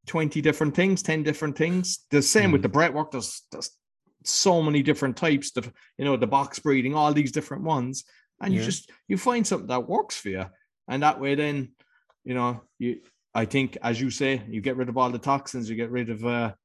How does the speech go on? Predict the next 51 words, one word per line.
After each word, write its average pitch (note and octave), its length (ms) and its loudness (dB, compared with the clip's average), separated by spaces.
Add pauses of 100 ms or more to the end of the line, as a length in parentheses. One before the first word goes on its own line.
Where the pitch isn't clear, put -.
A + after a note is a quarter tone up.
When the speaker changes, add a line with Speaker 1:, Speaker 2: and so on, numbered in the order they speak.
(120)
Speaker 1:
any B2 220 0
diseases A#2 600 0
or A#2 120 -2
anything. A#2 220 -4
I A#2+ 40 -2
mean, D#3+ 180 0
you D#3 80 0
can, F#2 160 -10
I, C3+ 240 0
I B2 100 -2
believe G#2+ 280 -2
you G2+ 80 -2
can G#2+ 160 -4
cure A2 240 -4
yourself G#2+ 320 -6
of G2+ 100 -4
anything. G2+ 460 -2
Like, G2 200 -10 (220)
you G#2+ 80 -6
know, G#2+ 180 -2 (240)
I'm A2+ 120 2
not, A#2+ 160 2
Speaker 2:
Yeah, B2 140 -2
that's A#2+ 200 2
Speaker 1:
I'm C#3 60 4
Speaker 2:
the C#3+ 60 6
Speaker 1:
not D3 160 6
into E3 200 4
Speaker 2:
crazy C#3+ 60 2
Speaker 1:
going D3 260 4
Speaker 2:
thing. C#3 60 -4
Speaker 1:
to D#3 120 -4
the, C#3 360 2 (240)
the D3 100 2
hospitals C3+ 800 2
or C#3+ 100 4
any C#3+ 200 4
of C3+ 40 2
this, C#3 160 -4
especially C#3+ 640 0
these D3+ 220 2
days, B2 300 2
you B2+ 60 -2
know, C3 140 0
it's C#3 180 0
like C#3+ 240 -4 (220)
the C3+ 80 -2
fear D#3 380 8
of A#2 100 4
it. B2 160 2 (300)
And, C3 320 -2